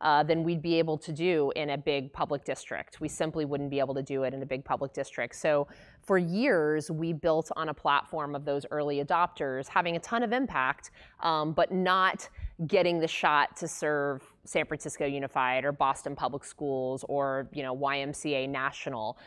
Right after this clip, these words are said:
because we simply didn't have the economies of scale in our supply chain, um, for our product costs to come down.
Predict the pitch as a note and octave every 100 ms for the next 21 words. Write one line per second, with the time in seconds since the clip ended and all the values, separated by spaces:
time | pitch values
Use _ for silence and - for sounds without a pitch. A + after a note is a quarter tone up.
0 | - - E3+ F3+ D#3 E3+ - F#3+ F3+ F3+
1 | D#3+ D3+ F3 E3 D#3 D3 D3+ C#3+ D3 C#3+
2 | - D3+ C#3+ C#3+ C#3 - - D3+ C#3+ C#3
3 | C3 - D3+ F#3 E3+ E3 - D#3 D3+ C#3+
4 | C#3+ - - - D3+ C3+ C#3 D#3+ C3+ C3
5 | - E3+ D#3+ - E3 D#3 - - E3 D#3+
6 | D#3+ D3+ D3 C#3+ C#3+